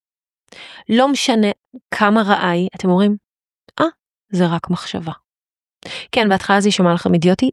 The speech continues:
זה ממש לא אידיוטי, ממש לא. אני מגיעה לי חרדה, אתם כולם יודעים שאני סובלת מחרדות בריאות, מתחילה, אה, חרדה, ואני אומרת,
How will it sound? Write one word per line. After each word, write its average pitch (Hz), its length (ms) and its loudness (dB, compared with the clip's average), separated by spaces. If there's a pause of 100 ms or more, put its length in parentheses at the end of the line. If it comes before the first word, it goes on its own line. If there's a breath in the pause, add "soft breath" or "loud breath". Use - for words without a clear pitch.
זה 220 280 4
ממש 359 640 2
לא 285 160 2
אידיוטי, 208 720 -2 (400 loud breath)
ממש 220 480 0
לא. 202 120 0 (420 loud breath)
אני 208 80 4
מגיעה 202 280 2
לי 214 80 -4
חרדה, 185 460 0
אתם 220 160 -2
כולם 185 260 2
יודעים 185 180 2
שאני 175 160 2
סובלת 175 300 -2
מחרדות 170 480 0
בריאות, 170 540 -6
מתחילה, 202 640 -2 (140)
אה, 196 160 0
חרדה, 175 460 2 (600 loud breath)
ואני 202 140 4
אומרת, 214 240 2